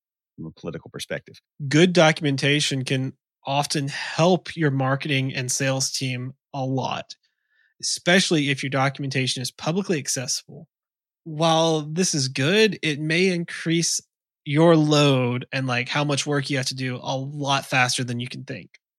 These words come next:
Speaker 1: Yeah, like, if your competitor really screws up and then somebody's on their forum going, "Well, this other company that's, like, half your size has got their act together," and all of a sudden a thousand of their users look at your docs and go, "Yeah, they are better. Let's just switch." That can be okay.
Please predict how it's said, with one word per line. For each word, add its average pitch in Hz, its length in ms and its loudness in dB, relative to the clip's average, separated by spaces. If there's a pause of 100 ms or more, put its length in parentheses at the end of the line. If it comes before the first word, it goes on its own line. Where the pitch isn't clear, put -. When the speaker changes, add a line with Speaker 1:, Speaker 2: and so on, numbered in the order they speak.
Speaker 1:
Yeah, 95 140 0
like, 104 240 0
if 110 80 0
your 139 100 6
competitor 113 520 4
really 113 240 6
screws 113 360 4
up 117 380 6
and 101 160 2
then 95 140 0
somebody's 101 420 2
on 101 140 4
their 95 100 2
forum 104 400 0
going, 98 300 0
"Well, 95 280 0
this 117 240 0
other 117 220 4
company 135 400 4
that's, 107 260 2
like, 101 200 -2
half 110 260 6
your 107 120 0
size 104 360 2
has 107 120 -2
got 98 200 0
their 107 160 2
act 98 240 2
together," 127 460 2 (260)
and 110 80 2
all 113 80 6
of 117 60 4
a 113 40 2
sudden 117 280 4
a 90 40 0
thousand 107 460 4
of 101 60 -2
their 107 100 2
users 104 560 0 (420)
look 107 220 -2
at 107 100 -2
your 101 80 -4
docs 110 280 6
and 98 100 -8
go, 117 40 -2
"Yeah, - 40 -2
they 135 140 2
are 151 120 6
better. 85 240 -4
Let's 110 200 -4
just - 180 -2
switch." 107 400 0 (1000)
That 143 200 6
can 202 100 4
be 170 140 8
okay. 120 500 4